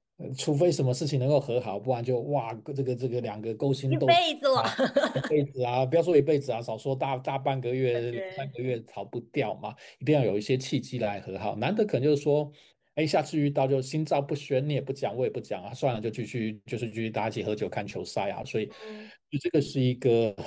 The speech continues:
Speaker 1: 呃，心理上的时候，我们可以回来讲一下，就是说，呃，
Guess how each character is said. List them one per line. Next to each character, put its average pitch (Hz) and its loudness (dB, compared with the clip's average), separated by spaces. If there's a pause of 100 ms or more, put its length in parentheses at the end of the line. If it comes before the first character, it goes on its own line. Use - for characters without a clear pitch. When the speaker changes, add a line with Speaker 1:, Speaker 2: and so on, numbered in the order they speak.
(140)
Speaker 1:
呃， 113 0
心 - 0
理 139 0
上 120 -4
的 101 -8
时 - -6
候， 101 -2
我 120 4
们 254 2
可 - -2
以 147 4
回 110 -2
来 110 -2 (400)
讲 110 0
一 120 -2
下， 135 2
就 123 2
是 - -4
说， 120 2 (380)
呃， 110 -2